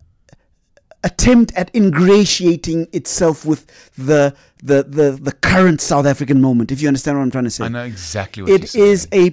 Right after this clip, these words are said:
Speaker 1: pure commentary on the issue of our stigma towards mental health.
Speaker 2: Uh,
Speaker 1: Now, the fact that it is spoken in Afrikaans
Speaker 2: Mm-hmm.
Speaker 1: is neither here nor
Speaker 2: Oh,
Speaker 1: there.
Speaker 2: I love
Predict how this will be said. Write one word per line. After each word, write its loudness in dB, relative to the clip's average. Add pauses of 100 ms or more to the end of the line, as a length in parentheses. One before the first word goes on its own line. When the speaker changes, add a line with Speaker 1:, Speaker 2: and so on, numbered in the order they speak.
(120)
Speaker 1:
pure 4 (120)
commentary 2 (340)
on -2
the 0 (120)
issue -2
of 0 (440)
our 2
stigma 0 (260)
towards 0
mental 0
health. -6 (100)
Speaker 2:
Uh, -12 (360)
Speaker 1:
Now, -2
the 0
fact 0
that 2
it 2
is -2
spoken -2
in 0
Afrikaans -2
Speaker 2:
Mm-hmm. -14 (220)
Speaker 1:
is 2
neither 4
here 4
nor 2
Speaker 2:
Oh, 2
Speaker 1:
there. 0
Speaker 2:
I -10
love 0